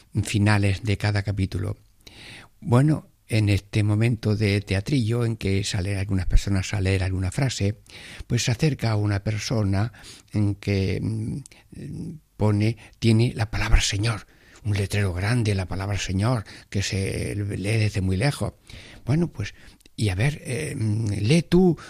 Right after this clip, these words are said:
mm, lector, mm, que traes la palabra Señor, lee tú la primera frase así, mm, a ver, bien leída, ¿eh? Venga, que se entere todo el mundo.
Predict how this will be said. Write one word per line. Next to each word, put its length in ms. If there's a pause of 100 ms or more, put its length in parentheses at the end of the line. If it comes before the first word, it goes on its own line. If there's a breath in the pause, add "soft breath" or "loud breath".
(160 loud breath)
mm, 280
lector, 920
mm, 220
que 240
traes 220
la 120
palabra 320
Señor, 400 (240 loud breath)
lee 220
tú 280 (160 loud breath)
la 140
primera 380
frase 500 (160 loud breath)
así, 540
mm, 200
a 120
ver, 220
bien 240
leída, 360
¿eh? 80
Venga, 400 (260 loud breath)
que 120
se 80
entere 260
todo 120
el 80
mundo. 340